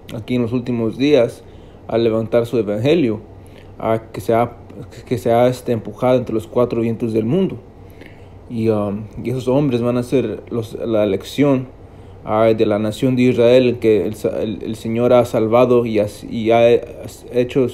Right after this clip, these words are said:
ese pueblo, este, ah, um, ah, um, junto a Él, y lo ha hecho especial solo para Él, man. You know, porque sabemos que, you know,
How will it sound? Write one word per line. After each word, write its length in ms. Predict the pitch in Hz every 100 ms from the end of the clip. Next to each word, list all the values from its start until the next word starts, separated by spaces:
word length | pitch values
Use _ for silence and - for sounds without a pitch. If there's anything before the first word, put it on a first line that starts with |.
| -
ese 240 | 113 120 120
pueblo, 400 | 123 127 123 110
este, 360 | 107 120 107
ah, 360 | 104 95 104 101
um, 140 | 104 - - - - - - 107
ah, 400 | 107 110 110 95
um, 160 | 101 117 -
junto 300 | 135 131 120
a 80 |
Él, 220 | 143 180 117
y 260 | 113 92
lo 140 | 95 113
ha 140 | 117 - -
hecho 280 | 117 -
especial 480 | 117 - 107 - 117
solo 300 | - 113 113
para 400 | 113 110 101 98
Él, 80 | 170
man. 280 | 90 101 120 - - - - -
You 100 | -
know, 220 | 107 117
porque 220 | 117 104 -
sabemos 480 | 120 123 123 120
que, 300 | - 120 110 110 - - - - - - - - -
you 100 | 117
know, 240 | 113 107